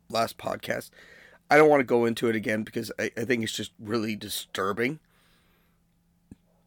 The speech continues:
But this guy, this attorney general, can't seem to get anything out of his mouth. And he can't seem to defend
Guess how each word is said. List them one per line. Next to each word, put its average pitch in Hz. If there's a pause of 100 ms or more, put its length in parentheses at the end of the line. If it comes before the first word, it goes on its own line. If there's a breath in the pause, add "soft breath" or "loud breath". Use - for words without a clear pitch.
(140)
But 185
this 156
guy, 131 (420)
this 147 (1300 soft breath)
attorney 165
general, 120 (580)
can't -
seem 165
to -
get 123 (600 soft breath)
anything 160 (2000)
out 131
of 120
his 113
mouth. - (720)
And 143
he 139
can't 156
seem 147
to 131
defend 127